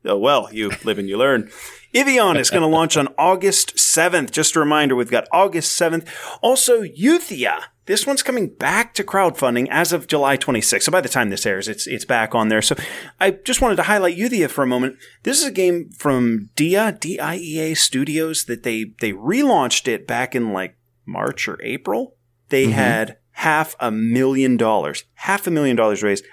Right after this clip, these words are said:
Speaker 1: and then they canceled. They just straight up canceled.
Speaker 2: Oh,
Speaker 1: Now,
Speaker 2: wow.
Speaker 1: I was trying to find out, is it because of money? Did they need one point five million? Wh-, what was the deal? And it almost sounds like, well, there was something behind the scenes, like somebody left the con-, something happened,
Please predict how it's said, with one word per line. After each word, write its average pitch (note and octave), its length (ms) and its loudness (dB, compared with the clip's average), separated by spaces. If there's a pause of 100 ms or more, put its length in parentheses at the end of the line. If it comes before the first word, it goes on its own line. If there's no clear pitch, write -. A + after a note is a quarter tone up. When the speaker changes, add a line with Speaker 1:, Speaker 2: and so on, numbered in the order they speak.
Speaker 1:
and A#2 140 2
then A2 120 2
they G2+ 100 2
canceled. - 520 -6 (240)
They E3 120 2
just D#3 160 0
straight A#2+ 220 0
up G2+ 120 -6
canceled. B2 320 0
Speaker 2:
Oh, - 40 0
Speaker 1:
Now, - 20 -2 (200)
Speaker 2:
wow. D2+ 60 -8 (200)
Speaker 1:
I F3+ 80 4
was F#3 160 2
trying D#3+ 240 2
to B2+ 60 0
find A#2+ 200 0
out, G#2+ 80 0
is G#2+ 120 0
it B2+ 80 -2
because B2 240 -4
of G2+ 80 -4
money? A#2+ 320 -8
Did A#2+ 120 -2
they A2 100 2
need A2 200 0
one A#2 140 0
point A2+ 240 -6
five F#2 160 -4
million? A#2 300 -4
Wh-, C#3 220 -2
what F3+ 160 2
was G#3 160 0
the B2 80 -4
deal? G#2+ 180 0
And G2+ 120 0
it C3 80 2
almost E3+ 260 0
sounds A2 200 -2
like, F#2+ 180 -6
well, E3 160 0
there C#3+ 120 2
was B2 120 2
something G#2 320 -4
behind G#2 500 -4
the F2 60 -4
scenes, D#2 420 -6
like - 180 -6
somebody G#2+ 340 0
left F#2+ 280 -2
the G2 60 -8
con-, - 220 -8
something C4+ 500 0
happened, C3+ 680 0